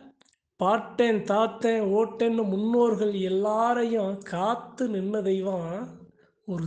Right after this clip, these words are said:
தலம தெய்வம் அந்த கோவில் எல்லையை விட்டு வெளியே போகுது. வேதனையான விஷயம். என்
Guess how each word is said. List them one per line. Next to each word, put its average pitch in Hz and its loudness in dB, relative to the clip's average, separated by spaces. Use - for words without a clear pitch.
தலம 226 0
தெய்வம் 190 0
அந்த 165 -6
கோவில் 175 -4
எல்லையை 170 -2
விட்டு 180 -4
வெளியே 165 -4
போகுது. 160 -8
வேதனையான 196 -2
விஷயம். 180 -6
என் 214 2